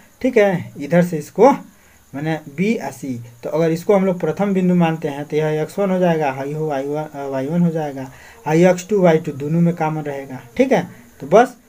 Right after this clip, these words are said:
अब हम लोग जो है यहाँ से आराम से अब मान रख देंगे। तो जब एसी निकालेंगे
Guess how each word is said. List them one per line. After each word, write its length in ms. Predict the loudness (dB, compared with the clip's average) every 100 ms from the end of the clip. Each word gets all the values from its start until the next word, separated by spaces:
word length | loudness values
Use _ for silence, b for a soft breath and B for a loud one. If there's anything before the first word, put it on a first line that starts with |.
| _ -2
अब 100 | 0
हम 160 | 2
लोग 140 | 0 2
जो 80 |
है 100 | 0 2
यहाँ 200 | -2 -2
से 140 | -4
आराम 220 | -4 -6
से 120 | -8
अब 80 | -8
मान 280 | -2 -2 -2 -6 -12
रख 120 | -12
देंगे। 340 | -10 -10 -12 -14 B B B
तो 80 | -2
जब 300 | 4 4 4 4
एसी 280 | 6 4 0
निकालेंगे 520 | 4 4 4 2